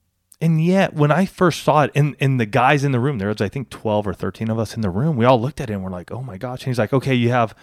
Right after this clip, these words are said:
you know, three minutes to fill this out." Honestly, I, I, I was having a tough time.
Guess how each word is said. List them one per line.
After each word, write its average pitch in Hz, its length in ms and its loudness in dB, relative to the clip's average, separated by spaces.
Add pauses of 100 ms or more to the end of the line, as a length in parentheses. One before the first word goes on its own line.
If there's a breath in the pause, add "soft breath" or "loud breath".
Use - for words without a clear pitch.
(260 soft breath)
you 110 80 -4
know, 98 80 0
three 165 240 4
minutes 147 260 0
to 123 80 -4
fill 127 160 -2
this 107 200 -6
out." 147 260 -12 (960)
Honestly, 156 640 0 (580)
I, - 180 -4
I, 170 220 -2 (100)
I 127 80 2
was 170 120 2
having 143 180 4
a 135 60 6
tough 131 220 -2
time. 175 360 -4